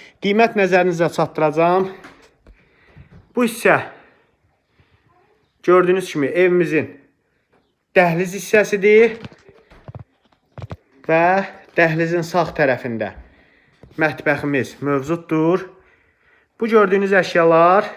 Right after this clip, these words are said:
razılaşma yolu ilə hər birisi satışa daxil ola bilər. Və bu hissədə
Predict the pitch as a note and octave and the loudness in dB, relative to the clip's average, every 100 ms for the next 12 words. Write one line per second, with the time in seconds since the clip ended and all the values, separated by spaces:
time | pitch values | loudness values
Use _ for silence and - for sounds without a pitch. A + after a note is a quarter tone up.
0 | - _ _ _ _ _ C3+ E3+ E3+ E3+ | -20 _ _ _ _ _ -2 0 2 0
1 | E3 F3 F3+ E3 D#3+ D#3+ C3+ G#2+ F#2 - | -2 -2 -2 2 2 2 0 -2 -4 -20
2 | _ _ _ _ _ G3 A3 G3 E3+ D#3+ | _ _ _ _ _ 2 4 2 -4 -8
3 | F3 F3 F#3+ G#3+ - _ _ _ - D#3+ | -4 0 0 -2 -6 _ _ _ -6 -6
4 | D#3+ D#3+ D#3+ E3 D3+ - D#3+ D3+ C#3 D3 | -4 -2 -2 0 -2 -2 -4 -2 0 0
5 | B2 G#2 - - - - - _ _ - | 0 -6 -8 -20 -20 -20 -20 _ _ -2
6 | D#3+ F3 F#3+ G3 F#3 - D3 B2+ | 2 2 2 0 -2 -2 -2 -2